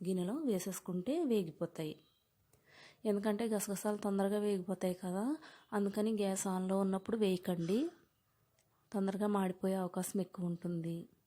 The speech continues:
ఇలా ఫ్రై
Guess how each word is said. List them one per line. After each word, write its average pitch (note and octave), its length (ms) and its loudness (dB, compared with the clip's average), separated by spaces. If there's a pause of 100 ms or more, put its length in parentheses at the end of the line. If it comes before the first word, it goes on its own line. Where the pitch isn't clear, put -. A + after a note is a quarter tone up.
(3500)
ఇలా G#3 200 0
ఫ్రై G3 280 -2